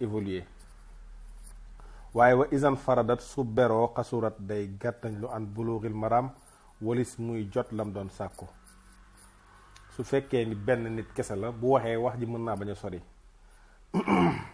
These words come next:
Moom la ñuy wax ni benn bant neex naa damm lool, waaye boo dajalee bant yu bari, daja-, téye ko sa benn loxo, bëgg leen dammandoo dina jafe. Kon ànd ndimbalante la. Wa qad warada, rot na, fil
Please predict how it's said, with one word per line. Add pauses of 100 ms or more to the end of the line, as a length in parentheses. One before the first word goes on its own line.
(1700)
Moom
la
ñuy
wax
ni
benn
bant
neex
naa
damm
lool, (400)
waaye
boo
dajalee
bant
yu
bari,
daja-, (100)
téye
ko
sa
benn
loxo,
bëgg
leen
dammandoo
dina
jafe. (560)
Kon (140)
ànd
ndimbalante
la. (100)
Wa
qad
warada,
rot
na, (440)
fil